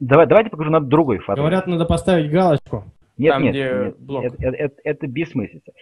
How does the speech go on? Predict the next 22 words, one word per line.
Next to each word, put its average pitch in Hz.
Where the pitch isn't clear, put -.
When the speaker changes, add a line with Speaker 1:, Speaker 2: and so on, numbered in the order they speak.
Speaker 1:
Обычно 196
я 175
не 175
доверяю 170
Speaker 2:
Ну 123
вот. -
Speaker 1:
пипетке, 160
потому 139
что 143
пипетка, 165
она, 147
а, 127
бывает 139
тупит. 113
Поэтому 170
я 170
просто 196
ставлю 143
здесь 233
циф-, 220
цифру 202
три, 196